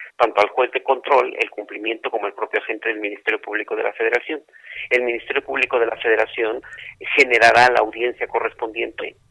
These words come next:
eh, para el efecto de que comparezcamos a ella y ahí se le formule imputación a Rosario Robles, conociendo ya en su momento todos los datos de prueba con los que se cuentan para acreditar estos dos supuestos. Eso es lo que va a pasar en el mediano plazo.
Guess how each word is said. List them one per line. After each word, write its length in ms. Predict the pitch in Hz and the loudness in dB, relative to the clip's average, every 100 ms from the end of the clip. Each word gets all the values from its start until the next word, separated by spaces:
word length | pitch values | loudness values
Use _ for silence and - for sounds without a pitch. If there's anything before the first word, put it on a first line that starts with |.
| - | -4
eh, 320 | 107 101 98 | -4 -2 -2
para 160 | - 104 | 2 2
el 60 | 101 | 2
efecto 340 | - 110 120 | -2 -2 0
de 120 | 107 | -4
que 100 | - - | -6 -2
comparezcamos 800 | 127 123 113 104 104 - 117 127 - | 0 2 2 0 0 -2 -2 -2 -2
a 80 | 131 | -2
ella 280 | 123 127 - - - | -2 -4 -10 -14 -12
y 120 | 123 113 | 4 4
ahí 220 | 113 117 - | 4 -2 -8
se 60 | 101 | -8
le 100 | 101 | -4
formule 500 | 110 107 117 120 - - - - | -4 -2 -2 -4 -8 -14 -8 -2
imputación 800 | 285 - - - 214 120 120 - | -2 -4 -6 -4 -4 -4 -4 -4
a 60 | 110 | -8
Rosario 440 | 101 - 107 117 | -8 -4 -2 0
Robles, 360 | 120 120 131 - - - - | 2 2 2 -6 -12 -20 -2
conociendo 640 | 135 127 - 151 151 123 | 0 0 -2 -4 -2 -2
ya 260 | 117 113 113 | -2 0 0
en 120 | 113 107 | 0 -4
su 140 | - | -6
momento 560 | 110 110 113 113 - - - - | -4 -2 -4 -4 -8 -8 -16 -2
todos 240 | - 147 139 | 6 6 6
los 120 | 127 | 2
datos 260 | 123 - 117 | 2 0 -2
de 80 | 113 | 0
prueba 240 | 113 113 | 2 2
con 140 | 127 | 0
los 100 | 113 | -4
que 120 | - 110 | -6 -10
se 120 | 117 | -6
cuentan 400 | 117 113 - 151 - - | -4 -4 -4 -8 -12 -4
para 160 | 117 110 | 0 2
acreditar 440 | - 104 104 107 | 0 -6 0 2
estos 340 | 107 - 110 95 | 2 -2 -6 -2
dos 140 | 107 - | -4 -6
supuestos. 500 | 104 - - - - - _ - _ - | -12 -12 -12 -16 -20 -20 _ -20 _ 2
Eso 260 | 147 - | 2 2
es 60 | 123 | -2
lo 100 | - | -2
que 80 | 104 | 0
va 80 | |
a 80 | 107 | -2
pasar 340 | - - 104 110 _ | -4 -4 -6 -6 _
en 240 | 110 110 | -10 -8
el 120 | 110 107 | -6 -6
mediano 380 | 104 107 104 | -6 -6 -8
plazo. 380 | - - - - | -10 -14 -16 -18